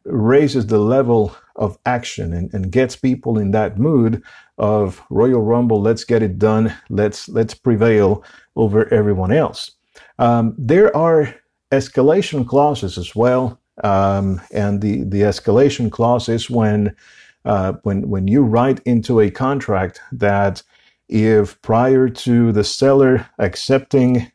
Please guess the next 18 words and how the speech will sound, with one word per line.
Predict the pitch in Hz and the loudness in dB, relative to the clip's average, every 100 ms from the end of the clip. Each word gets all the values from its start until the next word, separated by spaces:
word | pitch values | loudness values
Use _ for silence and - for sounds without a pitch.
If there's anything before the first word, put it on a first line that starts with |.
| _ | _
uh, | 104 101 101 - | -4 -2 -4 -2
a, | 101 98 | -2 -2
an | - 110 | -2 -2
offer | 131 - 110 104 | -2 0 0 0
to | 110 - | -4 -8
purchase | - 131 117 101 | -2 0 0 -4
the | 95 | -4
property, | - 139 147 - 98 104 120 120 _ - - _ - | 0 2 2 0 -2 -2 -2 -4 _ -20 -20 _ -4
uh, | 104 101 95 92 - - | 0 0 0 -4 -8 -6
his | 101 95 - 107 | -6 -6 -10 -6
seller | 127 131 123 | 0 2 2
is | 104 - | 2 0
looking | 147 147 120 | 0 0 0
at | 110 | 0
your | 104 - | -2 0
offer | 107 101 120 123 - _ _ _ - | -2 0 -2 -2 -6 _ _ _ -4
and | 101 98 | -2 0
another | 98 113 127 123 | 0 0 2 2